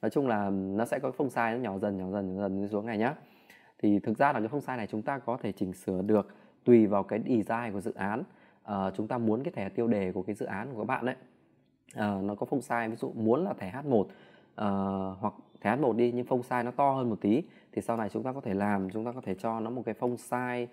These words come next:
ờ, mình có thể gõ luôn ở đây nhé các bạn. Này, phông size ví dụ, ờ, ba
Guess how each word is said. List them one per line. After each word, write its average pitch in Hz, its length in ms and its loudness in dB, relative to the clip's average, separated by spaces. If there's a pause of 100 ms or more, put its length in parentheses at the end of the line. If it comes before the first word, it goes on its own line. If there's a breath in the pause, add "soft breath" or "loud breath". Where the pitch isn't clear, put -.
(360 loud breath)
ờ, 107 240 -2
mình 104 120 0
có - 60 -8
thể 117 100 -4
gõ 101 180 0
luôn 135 160 -2
ở 101 80 -2
đây 110 160 -2
nhé 120 100 -4
các 131 60 -8
bạn. - 120 -10 (120)
Này, 95 140 -8 (280 soft breath)
phông 120 120 -2
size 117 380 -2
ví 117 80 -2
dụ, - 140 -6
ờ, 95 440 -4 (480 soft breath)
ba 120 440 0